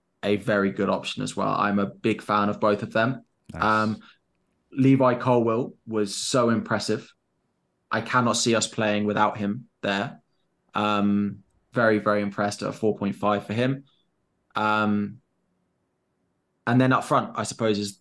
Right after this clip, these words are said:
Speaker 1: is the other place. Midfielder-wise, I still don't think there's any. Even the wingers, I don't wanna touch at the moment. And then Jackson up front, good option. His first touch was a little bit weak, let him down a little bit, but in a game, um,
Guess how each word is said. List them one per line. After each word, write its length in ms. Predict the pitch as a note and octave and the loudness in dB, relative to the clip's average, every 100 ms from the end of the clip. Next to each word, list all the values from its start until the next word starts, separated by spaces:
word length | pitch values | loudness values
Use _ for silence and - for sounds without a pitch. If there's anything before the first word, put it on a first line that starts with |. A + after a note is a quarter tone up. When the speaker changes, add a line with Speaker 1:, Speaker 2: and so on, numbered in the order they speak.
| - | -10
Speaker 1:
is 200 | G#2+ - | -8 -2
the 120 | G#2+ | 0
other 140 | G2+ | 0
place. 460 | - G2+ F#2+ - - B2 | -2 -2 -2 -4 -4 -2
Midfielder-wise, 800 | B2 D#3 D3+ C3+ B2+ A#2+ A2+ - | 2 4 6 6 6 4 2 0
I 140 | A#2+ - | -2 -2
still 300 | - - C3 | -4 -2 2
don't 160 | A2+ G#2 | 2 2
think 120 | A#2 | 0
there's 160 | G#2 A2 | -2 0
any. 280 | A2+ A#2 - | 0 0 -2
Even 200 | A#2 A2 | -2 0
the 80 | G#2 | 0
wingers, 400 | G#2+ G#2+ G#2 - | 0 0 -2 -4
I 60 | G#2+ | -4
don't 200 | A2+ G2 | 0 0
wanna 140 | G2+ | 0
touch 320 | G#2 G#2+ F#2+ G#2 | -2 -2 -2 -4
at 60 | |
the 60 | G2 | -4
moment. 360 | G2 G2+ G#2 - - - _ _ - | 0 0 -2 -6 -18 -20 _ _ -6
And 160 | G#2 G#2+ | -2 0
then 140 | G#2+ | 2
Jackson 340 | A#2+ G2 - | 0 0 -2
up 100 | G#2+ | -2
front, 360 | - G2+ F#2+ - - _ _ _ - - | 0 0 -2 -6 -16 _ _ _ -4 4
good 120 | D3+ | 4
option. 540 | C#3+ - C#3 C3 C3 _ _ | 4 4 4 4 -2 _ _
His 80 | - | -12
first 320 | - D3+ C#3 | 0 0 2
touch 240 | - C#3 - | 2 2 0
was 100 | B2+ | -2
a 60 | |
little 200 | C3 C3 | 2 4
bit 160 | B2 G#2+ | 2 0
weak, 340 | A#2+ B2+ B2+ - | 0 -2 -2 0
let 180 | B2 A#2+ | 0 0
him 60 | |
down 240 | A#2+ A#2 A#2 | 0 2 2
a 60 | |
little 240 | A2+ A2+ A2+ | 0 0 -2
bit, 240 | A#2 A#2 | -2 -2
but 100 | A#2 | -2
in 100 | A2 | -4
a 60 | G#2+ | -2
game, 640 | A2+ A2 G#2+ G#2+ - - _ _ _ _ _ _ _ _ _ - | 0 0 0 -4 -8 -18 _ _ _ _ _ _ _ _ _ -4
um, 640 | G#2+ G#2+ G#2 G#2 G#2 G2 | 0 2 2 0 -2 -4